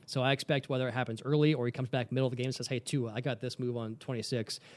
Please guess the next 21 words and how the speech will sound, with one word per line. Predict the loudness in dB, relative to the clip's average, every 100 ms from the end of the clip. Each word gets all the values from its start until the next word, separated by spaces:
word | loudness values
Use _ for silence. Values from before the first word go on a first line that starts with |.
| -6
when | -2
he's | 0
out | 0
there, | -2 -2
check | -2 -2
it | 0
out. | -2 -2
And | -2
keep | 0 2
an |
eye | 2
for | 2 2
a | 0
game-changing | 2 2 2 2 0 -2
play | -2 0 0 -4 -12 -2
when | -2
ten | 0 0 0
is | 0
across | -4 -2 -2 -2
from | -6
twenty-six. | -8 -6 -4 -6 -6 -6